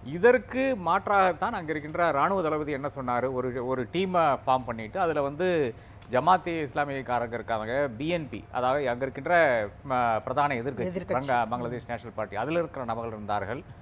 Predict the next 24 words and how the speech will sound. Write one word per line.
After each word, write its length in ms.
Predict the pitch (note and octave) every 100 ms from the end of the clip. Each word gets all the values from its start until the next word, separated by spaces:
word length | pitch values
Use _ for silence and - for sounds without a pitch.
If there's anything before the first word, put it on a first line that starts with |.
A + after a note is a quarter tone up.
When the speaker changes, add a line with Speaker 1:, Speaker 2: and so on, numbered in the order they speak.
| - - -
Speaker 1:
அவாமி 400 | C#3+ G#3+ A3+ G#3
லீக் 220 | F#3+ E3
இருக்கிற 280 | D#3+ C#3+ C#3
மட்டும், 440 | C#3 - G#3 E3
அ, 160 | C3 A2+
கிடையாது. 340 | A#2+ C3 G#2+
அவர்கள் 260 | - B2+ B2+
தான் 160 | D#3+
ரூலிங் 220 | C#3 D3 B2
பார்ட்டி, 300 | A#2+ A#2 C3 -
ஷேக் 300 | D#3+ D#3+ -
ஹசீனாவுடைய 720 | B2+ A2+ G#2+ A#2+ A#2 A2 G#2+
Speaker 2:
ஹசீனாவுடைய. 180 | - -
Speaker 1:
பார்ட்டி. 240 | - D3
அந்த 240 | C#3 C3 D#3+
கட்சியில் 320 | D3+ - C#3
இருக்கிறவங்க 280 | B2+ B2 A#2
மட்டும் 220 | A2 D#3+
கிடையாது. 560 | A#2+ G#2+ F#2+ F2 - - - - -
அதுதான் 680 | G2+ C#3 G3 G3 A3+ D4 C#4+
ஒரு 200 | F3 E3+
வயபிள் 380 | C3+ F3 A#3 B3+
ஆல்டர்னேட்டிவா 680 | F#3+ F#3+ E3+ E3+ D#3 D#3+
இருந்திருக்கும். 380 | D#3 B2 G#2 -